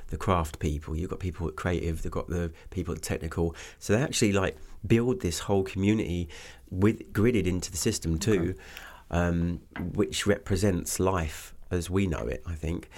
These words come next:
Speaker 1: um, but with no class system, no currency, so everybody has the same experience. You're not gonna, 'cause in this de-, in the default world, as we call it, um, you know,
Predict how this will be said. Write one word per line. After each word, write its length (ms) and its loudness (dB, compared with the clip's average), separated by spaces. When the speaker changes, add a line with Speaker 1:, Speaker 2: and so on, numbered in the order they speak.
Speaker 1:
um, 260 2
but 220 2
with 180 2
no 400 2
class 320 0
system, 400 -2
no 120 2
currency, 520 -2
so 300 0
everybody 340 2
has 180 -4
the 80 -8
same 200 0
experience. 640 0
You're 80 2
not 100 -2
gonna, 220 0
'cause 140 0
in 120 6
this 200 0
de-, 200 4
in 80 0
the 60 2
default 420 2
world, 220 0
as 160 -4
we 80 -4
call 240 0
it, 140 0
um, 420 2
you 120 0
know, 200 4